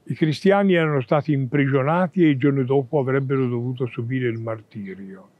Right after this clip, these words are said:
E i cristiani si posero il problema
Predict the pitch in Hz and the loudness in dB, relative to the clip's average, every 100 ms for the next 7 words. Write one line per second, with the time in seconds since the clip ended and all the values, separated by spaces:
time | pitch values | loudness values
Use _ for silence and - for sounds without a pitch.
0 | _ _ _ _ _ _ _ - 139 165 | _ _ _ _ _ _ _ -2 0 2
1 | 156 - 185 240 277 240 156 147 - 170 | 0 2 4 4 4 2 2 0 2 2
2 | 240 247 190 151 135 127 117 131 127 131 | 2 2 0 0 -2 -6 -4 -4 -2 0
3 | 143 120 113 101 | 0 0 -4 -8